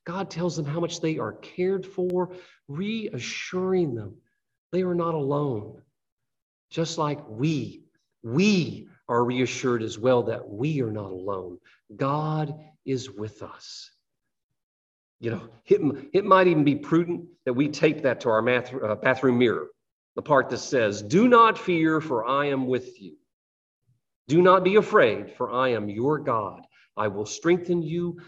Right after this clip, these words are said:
I will help you. I will uphold you with my victorious right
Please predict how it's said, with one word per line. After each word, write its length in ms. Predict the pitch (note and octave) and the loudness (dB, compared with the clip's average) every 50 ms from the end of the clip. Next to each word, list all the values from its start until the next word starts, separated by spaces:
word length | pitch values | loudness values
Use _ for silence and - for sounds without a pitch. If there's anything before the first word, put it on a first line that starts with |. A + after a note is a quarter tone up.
| - _ - | -14 _ 0
I 160 | A#2+ C3+ D#3+ | 2 4 4
will 160 | F3 F3+ F3 | 4 2 0
help 420 | C#3 C3 C3 C3 A#2+ A#2 - - - | -2 -4 -6 -8 -8 -8 -10 -12 -12
you. 280 | A2 G#2+ G#2+ G#2 G#2 - _ _ _ _ - | -10 -8 -8 -10 -12 -14 _ _ _ _ 0
I 240 | B2 C3 D3 E3 E3+ | 4 4 4 4 4
will 240 | D3+ B2 A2+ A2 | 2 0 -2 -4
uphold 580 | G#2 - - - - - D#3 D#3 D#3 D3+ D3 C3+ | -4 -6 -8 -12 -8 -4 -2 0 0 0 -2 -4
you 160 | C3 C#3 C#3+ C3 | -4 -4 -2 -2
with 140 | B2+ G2+ | -4 -4
my 340 | G#2 G#2+ A#2 B2+ C#3+ D3+ D#3 | -4 -4 -2 0 0 0 -2
victorious 1000 | B2+ A2 G#2 - _ - - - _ - F3 E3 E3 C3+ A2+ G2+ F#2+ F#2+ - - - | -4 -6 -10 -14 _ -20 -20 -12 _ -4 -2 0 0 -2 -2 -4 -8 -12 -14 -16 -12
right 420 | F#2 F#2+ G#2+ A2+ A2+ A#2 A2+ - | -8 -6 -4 -4 -4 -6 -10 -14